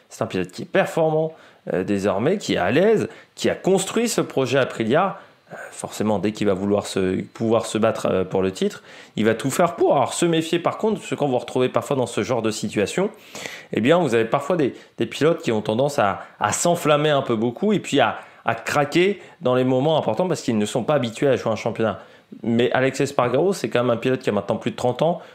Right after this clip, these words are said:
Donc je pense que c'est un pilote qui est capable de gérer cette situation-là, euh, assez facilement. Et puis on voit, euh, il a fait, euh,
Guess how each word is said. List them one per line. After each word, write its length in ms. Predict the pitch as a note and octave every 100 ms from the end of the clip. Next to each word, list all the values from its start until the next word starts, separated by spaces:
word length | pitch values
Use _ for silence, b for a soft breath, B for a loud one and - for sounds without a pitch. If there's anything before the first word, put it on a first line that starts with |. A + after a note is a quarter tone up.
| _
Donc 80 | A2
je 60 | -
pense 200 | D#3+ D#3+
que 180 | C3+
c'est 160 | B2 C3+
un 60 | B2+
pilote 280 | C#3+ D3+
qui 80 | -
est 40 | G#2+
capable 300 | C3 C#3 A#2+
de 80 |
gérer 300 | A2+ A#2+ C#3+
cette 220 | D#3 C#3 -
situation-là, 840 | B2 - A#2+ A#2 A#2+ A#2+ C3+ - B B B -
euh, 840 | G#2 G2 F#2+ F#2+ F#2 F#2 F#2 D#2 D2 -
assez 260 | A#2 - C#3+
facilement. 560 | C3+ - A#2 A#2+ F3 B B -
Et 60 | G#2
puis 140 | A#2+
on 80 | B2
voit, 300 | D3 A3+ A3+
euh, 340 | D#3+ B2 A#2+
il 140 | A#2 G#2+
a 60 |
fait, 360 | G#2 - B2 B2
euh, 360 | G#2 G2+ F#2